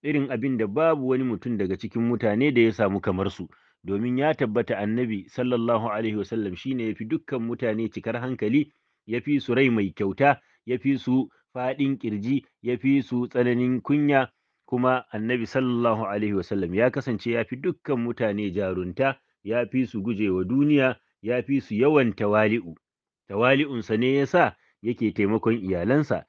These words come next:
yake ɗinke yagewar rigarsa, yake yin hidima ga kansa da kansa. Annabi sallallahu alaihi wasallam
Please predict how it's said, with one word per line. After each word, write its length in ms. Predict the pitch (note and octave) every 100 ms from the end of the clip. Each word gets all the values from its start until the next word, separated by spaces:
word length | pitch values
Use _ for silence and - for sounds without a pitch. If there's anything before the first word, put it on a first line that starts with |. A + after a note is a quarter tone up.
| _ _
yake 280 | B2 A#2 A2
ɗinke 420 | B2 B2 - E2+ - _ _ _ -
yagewar 720 | G#2+ C#3 C#3 A#2 G#2+ A2 A2+
rigarsa, 680 | G#2+ G2 F#2 C#3 C#3+ A#2+ F#2+ - _ -
yake 320 | A#2 B2+ B2+
yin 380 | A2 B2+ A#2+ F#2+
hidima 720 | A2 A#2 B2 B2 B2+ B2+ B2+
ga 140 | G#2 F#2+
kansa 420 | C3 B2 A2 F#2
da 120 | F#2
kansa. 420 | - B2 G#2 F#2 - _ _ -
Annabi 300 | A#2 D3 C#3
sallallahu 560 | C#3 C3 B2 B2 A#2 G#2
alaihi 320 | G#2+ A2 G#2
wasallam 440 | F#2+ A2+ A2 F#2+